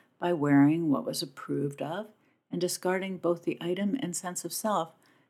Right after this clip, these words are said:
and individuality that accompanied it. These types of judgments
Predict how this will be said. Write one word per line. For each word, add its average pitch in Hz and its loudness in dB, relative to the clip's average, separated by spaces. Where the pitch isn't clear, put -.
and 165 -4
individuality 175 0
that 165 -10
accompanied 185 2
it. - -8
These 233 6
types 214 2
of 147 0
judgments - 2